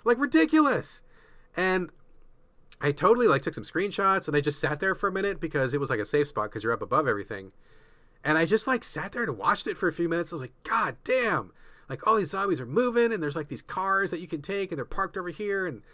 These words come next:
the, everything's moving around, and, like, it looked like this ocean, like, this fucking ocean of the undead.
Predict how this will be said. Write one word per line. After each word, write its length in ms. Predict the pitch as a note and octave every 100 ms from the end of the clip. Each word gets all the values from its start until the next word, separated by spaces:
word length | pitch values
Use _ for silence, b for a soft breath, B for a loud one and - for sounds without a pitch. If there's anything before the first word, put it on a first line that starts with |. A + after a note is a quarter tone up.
| b b b
the, 80 | - -
everything's 480 | G3+ F#3 F3+ A#2+
moving 300 | A2 F3+ G3+
around, 280 | F#3+ F#3 F#3
and, 80 | D#3
like, 100 | E3
it 100 | F3+
looked 140 | C4
like 80 | A#3+
this 140 | - -
ocean, 460 | G3+ B3+ - D#3 -
like, 140 | D3
this 140 | D#3+ -
fucking 300 | A#3+ G#3 E3
ocean 340 | E3+ A3+ - G3
of 120 | D#3+
the 80 | E3
undead. 500 | E3+ D3 E3+ B2